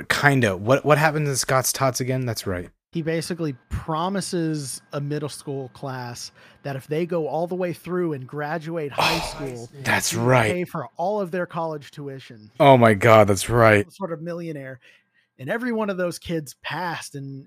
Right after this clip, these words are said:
Speaker 2: with flying colors, and he
Speaker 1: Oh my God, yeah.
Speaker 2: he had to come clean about it. I was like, "I can't,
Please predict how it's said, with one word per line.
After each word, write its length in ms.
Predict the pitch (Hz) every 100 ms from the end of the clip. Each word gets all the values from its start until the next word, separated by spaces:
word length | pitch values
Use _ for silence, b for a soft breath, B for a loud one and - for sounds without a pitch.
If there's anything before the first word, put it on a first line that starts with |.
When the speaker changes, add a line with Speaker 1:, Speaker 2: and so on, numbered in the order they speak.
| _ 131 _
Speaker 2:
with 120 | 143
flying 360 | - 175 175 160
colors, 460 | 165 156 143 131 139
and 140 | 135
he 80 | 170
Speaker 1:
Oh 200 | 147 143
my 160 | 127 117
God, 400 | 107 123 117 110
yeah. 320 | 117 113 110 - _ _ _
Speaker 2:
he 100 | 208
had 140 | 214 180
to 60 |
come 240 | 208 202 180
clean 260 | 202 202
about 160 | 170 165
it. 20 |
I 40 |
was 80 | 160
like, 160 | 151 -
"I 100 | 185 _ _ _
can't, 340 | 185 180 170